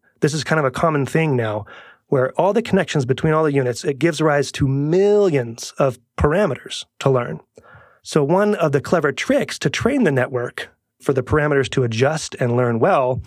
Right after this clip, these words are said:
and this is the last jargony term I'll talk about, and then I'll, <laughs> I'll back off,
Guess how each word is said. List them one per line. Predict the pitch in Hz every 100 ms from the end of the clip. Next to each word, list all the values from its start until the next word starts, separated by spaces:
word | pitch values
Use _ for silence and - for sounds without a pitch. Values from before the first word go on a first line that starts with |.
| - - _ _
and | 175 147
this |
is | 139
the | 131
last | 135 139 139 - - - _ _ _ 147 - -
jargony | 139 160 156 156 151
term | 147 147
I'll | 147 131
talk | 120 135 143
about, | 156 180 -
and | 131
then | 120
I'll, | 117
<laughs> | 127 -
I'll | 196 127
back | 143 143
off, | 147 117